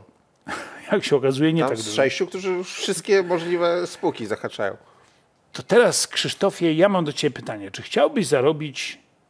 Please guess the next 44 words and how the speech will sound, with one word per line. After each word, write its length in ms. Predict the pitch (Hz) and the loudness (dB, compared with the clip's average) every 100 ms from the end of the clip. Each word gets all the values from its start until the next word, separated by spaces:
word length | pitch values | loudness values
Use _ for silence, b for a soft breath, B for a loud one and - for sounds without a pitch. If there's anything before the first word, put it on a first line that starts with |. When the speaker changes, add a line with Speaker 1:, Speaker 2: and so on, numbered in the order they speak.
| - | -6
Speaker 1:
dwanaście 600 | 127 127 165 - - 147 | 0 2 2 2 0 -4
tysięcy 440 | 131 - 127 127 | -4 -4 -2 -4
złotych 540 | 110 107 - 156 - _ _ _ _ - _ _ _ - | -6 -8 -4 -6 -6 _ _ _ _ -20 _ _ _ -6
i 60 | 156 | 2
nie 120 | 202 | 4
musisz 280 | 240 185 170 | 2 0 0
robić 220 | 180 - | -2 0
tak 180 | 156 - - | -4 -4 -10
literalnie 580 | 170 185 170 175 175 165 | -6 2 6 6 4 2
nic? 520 | 165 131 - - - _ - | 2 0 -4 -10 -10 _ 0
Nie 120 | 202 | 4
tam, 140 | 262 208 | 4 4
że 100 | 165 | 2
przychodzić 600 | - 175 143 196 160 151 | 4 2 6 4 2 2
do 120 | 160 | 2
pracy 400 | 151 143 - 143 | 4 2 2 -2
i 40 | |
nic 260 | 131 135 - | -2 -2 -2
nie 80 | 135 | -2
robić. 280 | 113 123 - | -4 -4 2
Nie, 160 | 196 - B B | 2 0 B B
nie 120 | 170 | 4
musisz 340 | 202 - 190 - | 4 2 0 4
nigdzie 480 | 175 226 208 175 | 6 6 4 2
przychodzić, 760 | - - 147 135 113 98 - - B B - | 0 -2 -2 -2 -2 -8 -14 -16 B B 2
nic 340 | 170 247 - | 4 4 2
nie 140 | 202 180 | 4 6
robić. 460 | 131 110 107 - - B | 4 0 -14 -18 -8 B
Speaker 2:
Tak, 160 | 226 | 2
Speaker 1:
Sobie 140 | 226 220 - | 4 2 2
idziesz 300 | 320 285 196 | 2 4 4
Speaker 2:
tak, 80 | 139 | 2
Speaker 1:
gdzieś 200 | 170 - | 0 4
tam. 180 | 320 262 | 2 2
Speaker 2:
tak. 140 | - - - | -4 -18 -8
Nie, 160 | 214 269 | -4 -2
nie 160 | 302 | 0
mów 120 | 349 294 | 0 2
dalej, 260 | 302 110 | 2 2
tak. 320 | 220 220 - - _ | 0 -2 -4 -12 _
Po 80 | 156 | -12
prostu 220 | - - | -8 2
Speaker 1:
Tak? 180 | - 143 107 | 2 2 -4
Speaker 2:
tak. 120 | - | -14